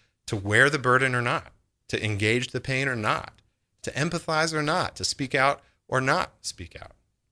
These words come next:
to ask hard questions of society and ourselves or not. And it's that choice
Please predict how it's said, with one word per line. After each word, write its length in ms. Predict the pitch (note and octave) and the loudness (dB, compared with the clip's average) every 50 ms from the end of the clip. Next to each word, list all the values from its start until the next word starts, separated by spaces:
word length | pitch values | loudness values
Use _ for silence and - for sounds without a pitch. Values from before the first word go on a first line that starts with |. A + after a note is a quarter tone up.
| _ _ _ _ _ - | _ _ _ _ _ -6
to 160 | - - - | -4 0 2
ask 240 | B2 C3+ - - - | 2 2 2 0 0
hard 180 | - B2+ A#2 | 0 0 0
questions 400 | - - C3 B2 - - A#2+ A2+ | 2 2 2 2 2 -2 -4 -4
of 80 | G#2+ G#2 | -4 -4
society 760 | - - - - - - G2+ A2 B2 C3+ C#3+ C#3+ D#3 D#3+ - - | -6 -4 -4 -2 -2 -2 -2 -2 -2 -4 -4 -4 -6 -8 -8 -6
and 100 | - G2+ | -6 -4
ourselves 720 | F#2+ F#2+ - - - A#2 A2+ A#2+ A#2+ A#2+ B2+ B2 - - _ _ _ _ _ _ _ _ _ - | -4 -4 -2 -2 -2 -2 0 0 0 0 -2 -4 -6 -10 _ _ _ _ _ _ _ _ _ -10
or 440 | - G#2 G2+ G2+ G2 G2 F#2 F#2+ - _ - | -4 -2 0 0 0 -2 -4 -8 -12 _ -8
not. 540 | F#2 F2+ F2+ E2 D#2+ C#2+ - _ - - _ _ _ _ _ _ _ _ _ _ _ _ _ _ _ _ _ - | -6 -6 -4 -6 -8 -12 -16 _ -20 -20 _ _ _ _ _ _ _ _ _ _ _ _ _ _ _ _ _ -14
And 80 | A2 A2+ | -12 -10
it's 120 | - - | -8 -4
that 200 | - D3 - - | -4 -4 -4 -4
choice 540 | - - - B2 G2+ E2 - - - - - | -6 -4 -2 -2 -4 -4 -6 -8 -8 -10 -10